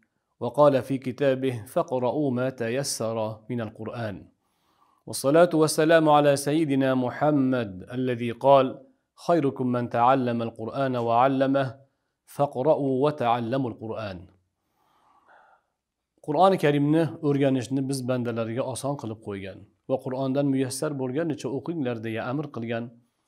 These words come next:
Robbimiz Alloh subhanahu va taologa hamdu sanolarimiz bo'lsin.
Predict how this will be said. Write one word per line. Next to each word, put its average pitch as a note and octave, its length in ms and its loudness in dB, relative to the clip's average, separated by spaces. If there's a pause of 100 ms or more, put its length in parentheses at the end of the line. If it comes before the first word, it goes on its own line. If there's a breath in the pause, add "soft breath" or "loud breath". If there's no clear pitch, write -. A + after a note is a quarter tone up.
(160)
Robbimiz B2 420 -4
Alloh B2+ 280 -6
subhanahu A2 560 -8
va G#2+ 120 -6
taologa G2 520 -10
hamdu G#2+ 320 -10
sanolarimiz G2 640 -12
bo'lsin. G2+ 340 -16